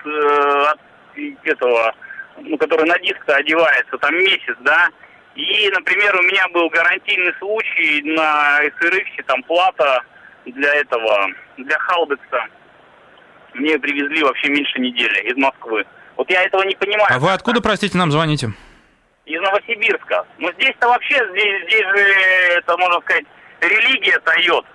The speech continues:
Speaker 1: Здесь пол-, каждая вторая машина — это Toyota.
Speaker 2: А с Кадиллаком много вообще возникает технических проблем?
Speaker 1: А, ну, вот этот вот, вот этот глюк,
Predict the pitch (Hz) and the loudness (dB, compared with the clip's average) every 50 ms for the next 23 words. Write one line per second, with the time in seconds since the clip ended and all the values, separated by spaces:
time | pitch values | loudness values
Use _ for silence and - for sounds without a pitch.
0 | - - - - - 127 156 165 - - 196 196 190 180 - 220 214 196 196 208 | -20 -20 -20 -18 -8 -6 -6 -6 -2 0 0 0 0 0 0 0 0 2 2 0
1 | 196 - - 214 214 208 190 180 185 190 - - 226 214 - 147 135 139 - - | 0 2 2 2 4 4 4 2 0 -2 -4 -4 -4 -2 -2 -2 -2 -2 -2 0
2 | 156 170 175 180 147 123 - 87 90 - - - - - - - - - - - | 0 0 2 0 -2 -2 -2 -6 -14 -14 -18 -20 -20 -20 -20 -20 -20 -20 -20 -20
3 | - - - - - - - - - - - - - - - - - - 143 147 | -20 -20 -20 -20 -20 -20 -20 -20 -20 -20 -20 -18 -14 -12 -12 -8 -4 -2 -2 -2
4 | 139 120 - - 170 202 240 262 233 196 185 196 240 269 262 233 214 180 147 - | -2 -2 -2 0 0 2 2 0 0 0 0 0 0 0 2 2 0 0 2 0
5 | 180 160 147 151 160 147 170 139 135 - 117 - 151 127 107 - - - 101 - | 0 2 2 0 0 0 0 -2 -2 -2 -2 -2 -2 -2 -2 -4 -6 -8 -6 -4
6 | 110 104 104 98 92 82 82 - - - _ _ _ _ _ _ _ _ _ _ | -2 -2 0 -2 -2 -4 -6 -8 -12 -20 _ _ _ _ _ _ _ _ _ _
7 | _ _ _ _ _ _ _ _ - 143 165 170 170 175 175 180 196 220 233 269 | _ _ _ _ _ _ _ _ -2 0 2 4 4 4 2 2 2 2 2 2
8 | 269 - 320 - 285 - - 247 247 240 - - - 196 196 190 240 - 262 262 | 2 4 4 4 4 4 2 2 0 0 -2 -4 -4 -2 0 0 2 2 2 0
9 | 254 220 214 214 269 269 311 302 277 - | 0 -2 -2 -2 0 0 2 2 0 -2